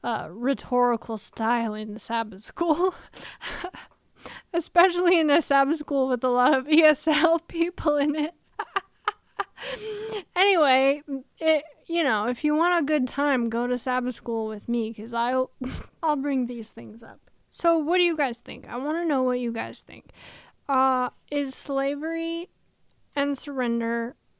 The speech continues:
the same thing? If you surrender, are you essentially a slave? Um, and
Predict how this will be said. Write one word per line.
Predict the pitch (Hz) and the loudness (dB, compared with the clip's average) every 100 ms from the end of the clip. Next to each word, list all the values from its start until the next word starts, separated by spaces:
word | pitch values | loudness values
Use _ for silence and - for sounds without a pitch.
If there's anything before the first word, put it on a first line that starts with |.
| - | -8
the | 262 | -6
same | - 233 226 226 | -4 -4 -4 -6
thing? | 226 - - 262 - _ _ _ - | -10 -14 -16 -20 -20 _ _ _ -2
If | 302 294 | -2 0
you | 302 294 | 0 -2
surrender, | - 277 247 247 247 | -4 -4 -2 0 0
are | 226 240 | -2 -2
you | 240 240 233 233 - _ | -2 -2 -4 -6 -12 _
essentially | 233 - 226 226 226 220 110 | -8 -6 -6 -8 -10 -12 -12
a | 220 | -12
slave? | - - - 262 - - - - - | -12 -12 -18 -20 -20 -20 -20 -18 -6
Um, | 240 240 240 _ _ _ _ _ _ _ _ - | -2 -2 -4 _ _ _ _ _ _ _ _ -4
and | 294 240 233 262 | -2 0 -4 -8